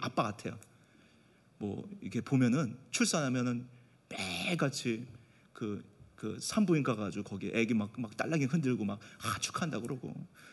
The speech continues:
돌잔치면 돌잔치 찾아가서, 아, 기도하고, 그리고 우리 부모, 우리 엄마들 만나고, 애기들 만나고, 아빠들 만나고 그러는데요.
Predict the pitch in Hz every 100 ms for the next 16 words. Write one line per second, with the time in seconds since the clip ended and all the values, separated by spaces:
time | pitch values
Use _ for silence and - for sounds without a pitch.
0 | - - 143 147 135 139 139 135 147 143
1 | 139 151 135 131 131 - - - - 139
2 | 127 85 - 78 87 - - - - -
3 | - - 139 143 143 143 143 - 139 131
4 | 120 135 139 147 143 139 147 139 139 147
5 | 139 139 139 143 143 147 139 - 135 147
6 | 151 151 151 156 165 160 160 165 165 131
7 | 147 208